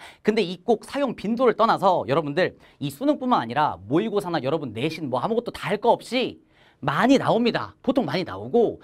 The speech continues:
그리고 여러분들이 영작할 때도 크게 도움이 돼요. 알겠죠? 자, 그러면 be likely to 동사 원형부터 보여드릴게요. 이공일구 수능입니다. 자, 잠깐 텐션을 낮추고 이제 독해야 되니까. 그죠? As a consequence,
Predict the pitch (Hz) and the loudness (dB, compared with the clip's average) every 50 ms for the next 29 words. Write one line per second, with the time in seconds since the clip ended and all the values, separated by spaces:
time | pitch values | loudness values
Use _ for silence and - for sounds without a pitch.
0 | - - _ - 202 202 165 165 208 208 220 208 190 139 107 117 139 208 269 269 | -20 -20 _ -2 0 2 4 2 2 2 2 0 0 0 -2 -2 -2 0 4 4
1 | 311 294 302 - 262 254 254 226 196 190 - - - 277 277 208 - 143 151 160 | 4 2 2 -4 -6 -2 0 -2 -2 -2 -6 -8 -2 0 0 0 0 -2 -4 -4
2 | 151 113 - - 95 90 - _ _ _ _ _ _ _ - - 123 147 - 131 | -4 -6 -6 -10 -12 -12 -12 _ _ _ _ _ _ _ -12 -8 -8 -6 -4 -6
3 | 113 104 - _ _ _ _ _ _ _ - 147 139 170 147 131 107 - _ _ | -8 -8 -12 _ _ _ _ _ _ _ -6 -2 -2 0 -2 -2 -6 -10 _ _
4 | _ _ _ _ - 214 196 170 160 180 208 208 - 214 214 - - - 175 170 | _ _ _ _ -4 -2 2 4 4 4 4 0 -4 -6 -6 -6 -6 -6 -4 0
5 | 185 175 160 160 143 131 - 139 - 147 147 143 139 127 117 - 120 110 98 95 | 2 2 2 0 -4 -6 -10 -4 0 0 0 0 -2 -6 -6 -6 -4 -4 -4 -6
6 | - - _ _ - 208 254 277 277 269 240 220 214 - 196 190 180 160 143 131 | -8 -18 _ _ -4 2 4 6 6 6 6 2 -2 -2 -2 -2 -2 0 -2 -2
7 | 113 107 95 101 _ _ _ _ _ _ _ _ _ _ _ _ _ _ _ _ | -4 -4 -6 -8 _ _ _ _ _ _ _ _ _ _ _ _ _ _ _ _
8 | _ 104 95 90 - - 143 165 165 170 180 170 175 131 113 101 - - - 113 | _ -10 -10 -10 -12 -8 -6 -6 -6 -4 -6 -6 -6 -8 -8 -12 -14 -12 -10 -10
9 | 101 85 90 98 113 147 196 233 269 262 - 127 - - 139 123 113 110 104 107 | -10 -10 -10 -6 -2 -2 -2 -2 -2 -6 -14 -12 -6 -4 -4 -4 -4 -8 -8 -8
10 | 104 120 139 175 240 269 - _ - 147 214 - - _ _ - - - - - | -4 0 0 0 0 0 -4 _ 0 0 0 0 -2 _ _ -20 -20 -20 -20 -20
11 | - _ _ _ 214 254 277 285 294 - 277 269 - - 247 262 247 - 220 - | -20 _ _ _ 4 6 8 6 8 6 6 4 4 2 2 2 2 0 -6 0
12 | - 156 127 107 82 85 - - | 0 0 0 0 -6 -14 -18 -20